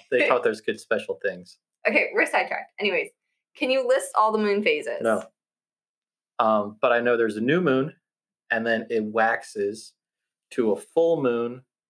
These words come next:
Speaker 1: and then it wanes back to the new moon. So I know the process. I'm sure there's, like, different phases in between there, like quarter moon,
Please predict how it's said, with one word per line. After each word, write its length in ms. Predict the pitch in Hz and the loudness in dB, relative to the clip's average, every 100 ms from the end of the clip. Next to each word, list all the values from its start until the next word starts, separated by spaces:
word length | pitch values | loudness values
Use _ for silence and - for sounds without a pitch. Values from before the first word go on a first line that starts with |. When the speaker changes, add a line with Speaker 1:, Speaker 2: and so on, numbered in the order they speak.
| _ _ _ _ _ - | _ _ _ _ _ -6
Speaker 1:
and 140 | 110 | -2
then 140 | 117 113 | 0 -2
it 140 | 113 | -4
wanes 600 | 107 110 113 107 107 101 | -4 -2 -2 -2 -4 -6
back 420 | - 95 92 - - | -4 0 0 -4 -12
to 220 | 110 98 90 | -10 -10 -12
the 80 | 95 | -18
new 240 | 95 92 | -16 -18
moon. 280 | 90 85 78 _ _ _ _ _ _ _ _ - | -18 -20 -20 _ _ _ _ _ _ _ _ -6
So 160 | 104 95 | -2 0
I 60 | |
know 120 | 110 123 | 0 0
the 80 | |
process. 560 | 113 - 107 104 95 90 | 0 2 2 2 -6 -6
I'm 100 | 104 | -10
sure 180 | 98 123 | -2 0
there's, 200 | 117 110 | 2 2
like, 180 | 107 95 | 0 -2
different 300 | 113 110 104 | -4 -6 -8
phases 560 | - - 101 104 110 107 | -8 -4 -4 -4 -8 -6
in 120 | 104 | -6
between 420 | 101 98 104 104 107 | -6 -6 -10 -12 -2
there, 200 | 117 110 | 0 2
like 340 | 98 90 - _ _ _ _ _ _ _ _ | 0 -2 -10 _ _ _ _ _ _ _ _
quarter 320 | - 110 107 107 | -4 0 0 0
moon, 640 | 107 107 107 101 95 | 0 -2 -2 -4 -10